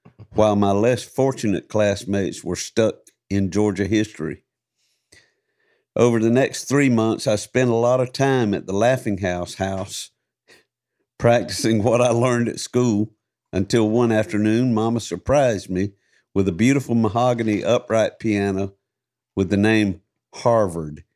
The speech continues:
engraved just above the middle C note. She bought it in downtown Waycross from Bradshaw's Appliances, which primarily sold washers, dryers, and refrigerators.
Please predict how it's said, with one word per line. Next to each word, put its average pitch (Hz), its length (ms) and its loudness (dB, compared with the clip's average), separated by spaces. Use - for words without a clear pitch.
engraved 95 720 2
just 113 320 -2
above 95 360 0
the 90 60 -4
middle 98 280 0
C 90 320 -6
note. 82 420 -10
She - 180 -4
bought 127 300 4
it 113 140 0
in 104 160 0
downtown 110 600 0
Waycross 107 580 -2
from 90 200 -6
Bradshaw's 123 760 0
Appliances, - 920 -4
which - 240 -6
primarily 98 600 0
sold 92 460 -4
washers, 98 680 -2
dryers, 92 600 -2
and 95 180 0
refrigerators. 82 1000 -4